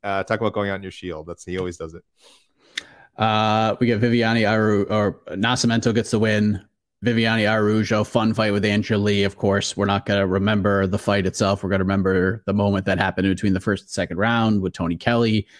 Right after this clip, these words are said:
Speaker 2: We're not gonna really get into that here, but not great. Michael Johnson gets a win. A K, you came through, buddy. You sold that fight. Somebody
Speaker 1: <laughs>
Speaker 2: has to
Speaker 1: Someone
Speaker 2: win.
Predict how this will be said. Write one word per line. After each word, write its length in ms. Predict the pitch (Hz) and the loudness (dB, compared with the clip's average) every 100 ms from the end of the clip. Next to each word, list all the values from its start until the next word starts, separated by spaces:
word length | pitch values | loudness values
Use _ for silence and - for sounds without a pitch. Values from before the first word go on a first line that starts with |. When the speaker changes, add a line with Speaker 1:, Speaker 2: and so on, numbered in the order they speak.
| _ - | _ -4
Speaker 2:
We're 100 | 107 | -2
not 140 | 104 | 0
gonna 100 | 101 | 2
really 240 | 95 92 90 | 2 2 2
get 160 | 104 | 2
into 240 | 95 92 98 | 2 2 0
that 180 | 87 85 | 0 0
here, 300 | 110 104 90 | 0 0 0
but 240 | 85 78 _ _ _ _ - | -2 -4 _ _ _ _ -2
not 320 | 101 90 - | 0 0 -2
great. 340 | 95 92 - _ _ _ - | 0 0 -2 _ _ _ -2
Michael 200 | 107 107 | 0 2
Johnson 600 | 101 110 107 120 104 104 _ _ | 2 0 0 0 0 -2 _ _
gets 180 | 117 110 | -2 0
a 80 | 110 | 2
win. 340 | 107 107 107 - - _ - | 2 2 0 -2 -16 _ -2
A 120 | 139 | 0
K, 400 | 139 135 135 131 - - | 2 2 2 -2 -8 -4
you 120 | 117 | -2
came 300 | - 127 127 | 2 2 2
through, 240 | 123 110 92 | 2 0 2
buddy. 440 | 98 95 92 _ _ - | 0 0 -4 _ _ -4
You 120 | 104 | -4
sold 360 | - 127 123 117 | 0 0 2 2
that 200 | 117 - | 0 0
fight. 420 | 117 117 113 - | 2 2 0 -4
Somebody 760 | - - 113 120 120 123 120 107 | -4 0 2 2 2 2 0 0
Speaker 1:
<laughs> 0 | |
Speaker 2:
has 540 | - 101 107 - - | -2 0 -2 -6 -6
to 80 | - | -2
Speaker 1:
Someone 480 | 92 143 151 147 147 | 2 2 2 2 2
Speaker 2:
win. 160 | 135 | 0